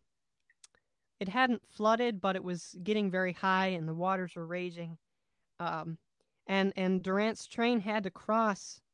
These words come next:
th-, the bridge, which was called Devil's Gate Bridge. Um,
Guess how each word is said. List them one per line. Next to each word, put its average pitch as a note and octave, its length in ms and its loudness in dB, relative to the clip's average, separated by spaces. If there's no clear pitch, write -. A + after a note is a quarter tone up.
th-, B3 120 -10
the F3+ 80 0
bridge, F3 460 2
which F3+ 240 -4
was E3+ 140 -2
called F3 320 2
Devil's F3 420 0
Gate - 360 -4
Bridge. C#3+ 440 -4
Um, D#3 420 -4